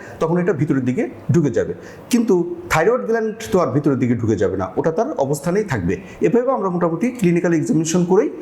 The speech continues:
আমরা বুঝতে পারি যে, আহ, এটা আমাদের থাইরোগ্লোসাল সিস্ট। এই সিস্টগুলা সাধারণত একটু দেখতে লাল রঙের হয়,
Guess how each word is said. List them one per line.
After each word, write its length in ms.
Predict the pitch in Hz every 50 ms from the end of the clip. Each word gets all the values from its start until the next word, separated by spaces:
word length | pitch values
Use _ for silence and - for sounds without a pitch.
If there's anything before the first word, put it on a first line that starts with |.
| - - - -
আমরা 140 | 131 139 135
বুঝতে 280 | 123 139 - - 175
পারি 240 | 156 175 165 240 349 - - - -
যে, 160 | 113 127 127 113
আহ, 540 | - - - - - - - - - - -
এটা 220 | 113 - 160 214 - - - - - - - - -
আমাদের 260 | - 101 107 104 135 135 -
থাইরোগ্লোসাল 600 | 147 147 127 120 113 123 139 135 - 220 254 277 - - - - -
সিস্ট। 300 | - - - - - - - - - - - - - - - -
এই 120 | 208 226
সিস্টগুলা 520 | 220 - - 233 208 202 214 220 220 214 208 208 - - - - - - - - - 156 165 160
সাধারণত 400 | 160 185 185 185 180 175 - 180 175 165 - - - - - -
একটু 200 | - 151 - 156
দেখতে 480 | 135 156 151 160 156 147 135 - - - - - -
লাল 240 | 120 135 135 135 139
রঙের 300 | 131 131 123 127 120 117
হয়, 200 | 123 127 117